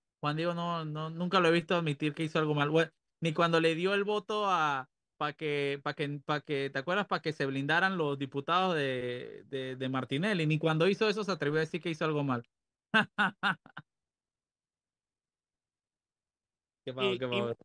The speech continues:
Speaker 2: y vuelvo y repito, yo entiendo lo que él quería poner, porque las elecciones van a estar paupérrimas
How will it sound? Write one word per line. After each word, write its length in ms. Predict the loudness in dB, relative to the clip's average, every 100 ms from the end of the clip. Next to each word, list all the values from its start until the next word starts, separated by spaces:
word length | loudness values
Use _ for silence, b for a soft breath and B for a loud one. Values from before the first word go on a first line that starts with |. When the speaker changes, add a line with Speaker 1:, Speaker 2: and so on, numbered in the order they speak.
| -6
Speaker 2:
y 100 | 0
vuelvo 300 | 4 6 6
y 40 |
repito, 460 | 4 4 4 0 -2
yo 160 | -2 -2
entiendo 440 | -2 -2 2 2
lo 100 | 0
que 100 | -2
él 80 | -4
quería 340 | -4 0 0
poner, 460 | 2 0 2 2 -2
porque 280 | -6 -2 0
las 100 | 2
elecciones 400 | 2 0 0 4
van 200 | 4 4
a 40 | 2
estar 380 | 4 2 2 -4 _ _ -2
paupérrimas 920 | 0 0 -2 -2 -2 -2 -4 -6 -12